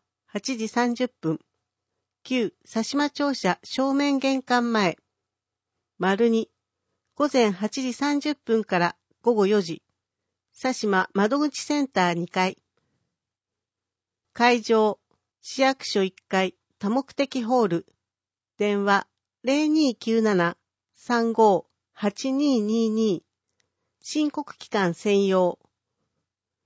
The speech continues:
期間、令和四年二月十四日月曜から三月十五日火曜、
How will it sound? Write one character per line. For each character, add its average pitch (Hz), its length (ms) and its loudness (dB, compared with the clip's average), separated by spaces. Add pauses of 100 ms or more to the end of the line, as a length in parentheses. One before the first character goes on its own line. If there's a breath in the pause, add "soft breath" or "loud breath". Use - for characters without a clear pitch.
(140)
期 - 140 -20
間、 208 260 0 (800)
令 277 240 2
和 277 120 2
四 247 160 0
年 233 240 2 (760)
二 233 100 0
月 285 320 -2
十 294 240 -2
四 208 160 2
日 160 220 -4
月 175 280 -6
曜 196 280 0 (320)
か 185 120 -4
ら 180 300 0
三 294 340 -2
月 202 280 0
十 247 240 -2
五 202 100 2
日 170 460 -4 (420)
火 185 160 -6
曜、 202 320 0